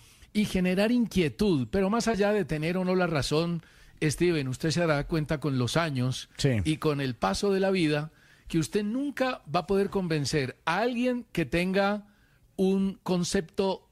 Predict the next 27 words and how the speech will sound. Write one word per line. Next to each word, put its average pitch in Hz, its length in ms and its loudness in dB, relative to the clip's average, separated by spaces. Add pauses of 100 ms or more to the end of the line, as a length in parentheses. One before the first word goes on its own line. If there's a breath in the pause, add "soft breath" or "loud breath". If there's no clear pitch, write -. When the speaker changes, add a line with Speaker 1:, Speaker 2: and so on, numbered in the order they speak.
(120)
Speaker 1:
totalmente 196 680 0
preestablecido 170 1000 0
en 196 80 -2
su 170 160 -2
mente 147 440 -2
o 156 120 2
en 143 60 0
su 151 100 -6
corazón, 151 460 0
porque 127 220 -4
el 113 60 -4
tema 151 220 0
no 185 100 2
es 165 80 0
solo 185 380 2 (360 soft breath)
mental 143 540 2
y 175 80 -4
racional, 175 640 0 (280 soft breath)
sino 143 300 -2
también 160 640 0
emocional 143 840 0 (440 soft breath)
y 160 300 4
de 139 240 2
sentimiento. 139 880 -2 (440 soft breath)
Entonces, 185 840 0
la 180 160 0
razón 208 840 0